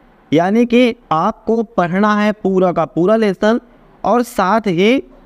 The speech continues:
अच्छे से इसको तैयार भी करना है। सभी में से कहीं से भी क्वेश्चन पूछ लेते हैं।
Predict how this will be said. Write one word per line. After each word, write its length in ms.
अच्छे 340
से 160
इसको 220
तैयार 440
भी 100
करना 320
है। 200
सभी 320
में 140
से 140
कहीं 260
से 100
भी 120
क्वेश्चन 320
पूछ 240
लेते 280
हैं। 180